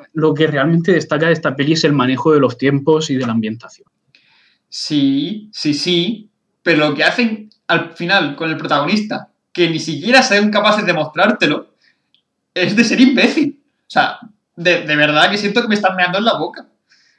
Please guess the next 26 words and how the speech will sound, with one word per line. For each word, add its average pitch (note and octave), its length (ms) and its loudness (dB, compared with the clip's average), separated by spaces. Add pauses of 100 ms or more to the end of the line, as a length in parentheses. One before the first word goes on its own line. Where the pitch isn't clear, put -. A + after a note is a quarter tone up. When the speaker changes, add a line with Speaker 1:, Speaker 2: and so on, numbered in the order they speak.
(260)
Speaker 2:
Y G3+ 100 -4
todavía E3 200 2
me F#3 80 2
dicen G#3 260 4
que G#3+ 80 -2
es G#3+ 80 -4
que A#3+ 100 4
llueve, G#3 320 0
pero - 160 -8
que - 100 -8
no, E3+ 340 -6
que - 100 -10
no D#3 120 -4
llueve, G#3 360 2
me G#3 100 -4
están D#3 180 -8
meando D#3 240 0
en D3+ 60 -4
la A#3 120 2
boca. A#3 340 -6 (1160)
Y G#3+ 100 -2
cuando F#3 220 4
hacen A3 200 0
esto D#3 380 0
con, D#3 720 -4
eh, D3 680 -4